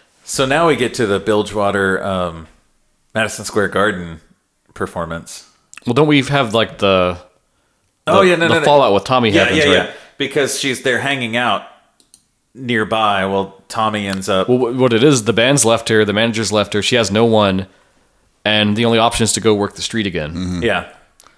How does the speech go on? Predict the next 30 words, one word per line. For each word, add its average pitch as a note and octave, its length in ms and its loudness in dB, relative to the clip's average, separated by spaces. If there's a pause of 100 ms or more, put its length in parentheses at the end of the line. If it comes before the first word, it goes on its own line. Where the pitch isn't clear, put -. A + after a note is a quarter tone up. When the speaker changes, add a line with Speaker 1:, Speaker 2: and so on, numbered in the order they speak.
(680)
Speaker 2:
So, B2 120 0
Speaker 1:
And, A2 220 0
uh, G2+ 360 0
Speaker 2:
uh, G#2 180 2
Hedwig's C3+ 300 0
just A#2 140 -6
out C3+ 180 2
there, B2+ 160 2
like, A2 260 0
in A#2+ 160 2
a A#2 140 4
little, A2+ 240 0
like, A2 180 2
alleyway A2 640 0 (240)
<laughs> - 220 -20
of G#2+ 240 -4
a G#2 40 -4
street A#2 460 -4 (1000)
trying A#2 300 0
to G#2+ 160 2
find A2+ 220 0
a G2+ 60 2
guy, G#2 600 0
and G#2+ 140 -6
then G#2 300 2
a E2 80 -4
limo C#3+ 360 4
rolls F#2 300 -2
up. F2 300 -6 (160)
Speaker 1:
Yeah. D#2+ 200 -4